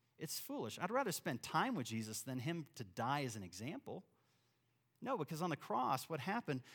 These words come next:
My sins were forgiven. My brokenness, I've rejected the Father. I've worshiped myself, and I've de-, I've taken Him down a scale, and I've put myself up a scale.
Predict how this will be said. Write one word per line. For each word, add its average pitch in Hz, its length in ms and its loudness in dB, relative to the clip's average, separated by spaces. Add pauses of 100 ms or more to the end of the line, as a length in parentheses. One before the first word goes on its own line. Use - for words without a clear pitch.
(200)
My 165 260 6
sins 220 420 2
were 208 120 -2
forgiven. 233 420 -4 (720)
My 208 240 8
brokenness, 190 720 6
I've 285 200 4
rejected 156 420 4
the 127 80 2
Father. 190 420 4
I've 202 160 4
worshiped 208 400 4
myself, 190 540 2
and 160 100 4
I've 175 140 6 (220)
de-, 214 280 6
I've 185 400 4
taken 202 320 2
Him 196 200 2
down 185 260 4
a 185 40 2
scale, 190 380 4
and 127 80 4
I've 117 120 -2
put - 120 -4
myself 170 480 0
up 156 160 2
a 190 60 -4
scale. 208 480 -4